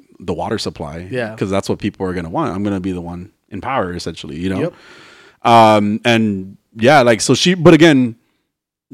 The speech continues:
Speaker 1: she, she kinda just strolls to Una's place. And, and it's, it, it's really, I don't think they established what Alma's intentions were.
Speaker 2: Yeah.
Speaker 1: You know? Because it's like, who, why are you going to Una?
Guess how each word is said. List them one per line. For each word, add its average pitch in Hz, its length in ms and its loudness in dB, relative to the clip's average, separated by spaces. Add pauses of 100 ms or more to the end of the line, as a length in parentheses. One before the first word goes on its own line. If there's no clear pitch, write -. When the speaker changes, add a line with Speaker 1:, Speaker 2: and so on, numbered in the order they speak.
Speaker 1:
she, 143 380 -2 (100)
she - 160 -6
kinda 135 240 0
just 123 200 -2
strolls 117 380 2
to 127 160 -4
Una's 120 220 -2
place. 85 540 -8 (340)
And, 202 200 4
and 202 180 2
it's, 196 280 0
it, 175 220 4
it's 165 240 4
really, 208 400 4
I 143 60 4
don't 190 120 4
think 220 160 -4
they 214 120 2
established 139 920 -2 (400)
what 113 540 2 (140)
Alma's 117 360 0
intentions 101 720 -6
were. 104 440 -4 (320)
Speaker 2:
Yeah. 127 300 -6
Speaker 1:
You 120 100 0
know? 165 320 2 (580)
Because 147 240 2
it's 143 160 -2
like, 135 280 4
who, 185 680 -4
why 123 280 4
are 165 60 4
you 135 220 2
going 101 320 0
to - 160 -8
Una? 90 480 -6